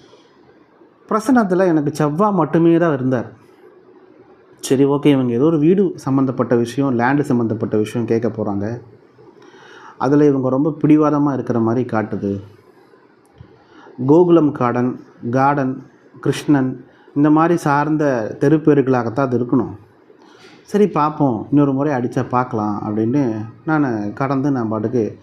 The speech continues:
கே ஜி தியேட்டரை தாண்டி, கே ஜி ஹாஸ்பிட்டலெல்லாம் தாண்டி வந்துகிட்டு இருக்கேங்க. அப்போ நான் ஹெட்செட் போட்டிருக்கறனால அட்டெண்ட் பண்ணேன். யார் கால் பண்றாங்கன்னு தெரியாது. ஆ, ஹலோன்னு சொல்றேன். "சாமி, உங்களுக்கு ரொம்ப நேரமா அடிச்சுக்கிட்டு இருக்கேன்" அப்படின்னு. "என்னங்க,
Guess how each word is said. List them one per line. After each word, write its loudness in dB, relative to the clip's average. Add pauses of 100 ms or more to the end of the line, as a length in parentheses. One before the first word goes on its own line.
(460)
கே 0
ஜி -4
தியேட்டரை 0
தாண்டி, -2
கே -2
ஜி -2
ஹாஸ்பிட்டலெல்லாம் -2
தாண்டி -2
வந்துகிட்டு -2
இருக்கேங்க. -12 (1000)
அப்போ -2
நான் 0
ஹெட்செட் 0
போட்டிருக்கறனால 0 (320)
அட்டெண்ட் 0
பண்ணேன். -6
யார் 0
கால் -2
பண்றாங்கன்னு -2
தெரியாது. -2 (1400)
ஆ, 2
ஹலோன்னு 4
சொல்றேன். 0
"சாமி, 2
உங்களுக்கு 0
ரொம்ப 0
நேரமா 0
அடிச்சுக்கிட்டு -2
இருக்கேன்" -2
அப்படின்னு. -8 (1600)
"என்னங்க, 0